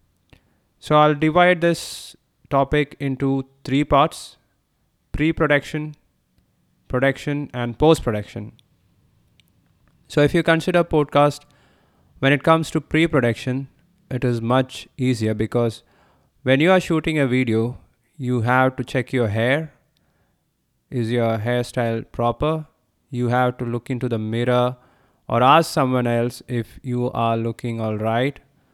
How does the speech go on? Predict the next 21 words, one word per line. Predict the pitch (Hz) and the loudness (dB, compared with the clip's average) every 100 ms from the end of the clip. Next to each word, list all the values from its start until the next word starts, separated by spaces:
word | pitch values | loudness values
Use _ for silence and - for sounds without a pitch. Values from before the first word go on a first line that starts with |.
| _ _ _ - | _ _ _ -6
Are | 113 | -2
you | 117 117 | -2 -2
feeling | - 120 117 113 | -4 -4 -4 -4
tired, | 123 117 117 113 | -2 0 0 -2
sleepy? | - 117 117 - 120 117 117 _ _ _ _ _ _ _ _ _ _ _ | -6 -6 -6 -4 -4 -4 -8 _ _ _ _ _ _ _ _ _ _ _
What | 185 135 135 147 | -16 0 4 4
does | 147 175 160 123 | 4 2 2 -2
your | 135 147 | -2 -2
facial | 143 131 123 131 | 0 -2 -2 -2
expressions | 123 - 143 131 127 110 101 - - | -4 -4 -4 -2 -2 -6 -8 -14 -10
look | 117 135 139 | -2 -2 0
like? | 120 104 - _ _ _ _ _ _ _ _ _ _ _ _ | -2 -2 -10 _ _ _ _ _ _ _ _ _ _ _ _
Because | - 123 135 123 | -8 0 0 0
everything | 135 127 151 156 139 | -2 0 0 0 0
matters | 123 123 135 117 117 | 0 0 0 0 0
when | 117 | -2
you | 117 | 0
are | 117 113 113 - - | 0 0 -2 -8 -12
creating | 123 120 117 127 117 | -4 -2 -2 -4 -2
a | 110 | -2
video. | 123 120 110 123 | -2 0 -2 -2